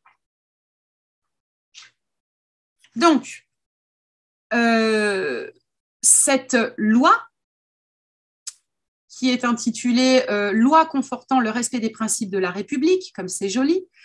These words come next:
cette loi, elle entre en application dès le mois de septembre deux mille vingt-deux, autrement dit dès la rentrée prochaine, avec un sursis de deux ans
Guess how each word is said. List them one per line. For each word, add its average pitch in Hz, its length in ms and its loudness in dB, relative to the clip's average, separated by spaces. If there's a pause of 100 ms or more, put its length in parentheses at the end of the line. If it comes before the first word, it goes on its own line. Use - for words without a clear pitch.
(180)
cette - 300 0
loi, 320 120 4 (100)
elle 269 120 4
entre 240 180 -2
en 226 80 0
application 247 800 -2
dès 339 320 2
le 330 120 6
mois 311 200 6
de 269 140 2
septembre 320 640 0
deux 277 220 -4
mille 320 200 2
vingt-deux, 214 480 -6 (200)
autrement 214 400 -6
dit 262 180 -2
dès 269 100 0
la 254 100 0
rentrée 240 280 -6
prochaine, 160 460 -10 (580)
avec 359 260 0
un 285 120 4
sursis - 680 4 (520)
de 220 360 0
deux 285 220 2
ans 349 240 -4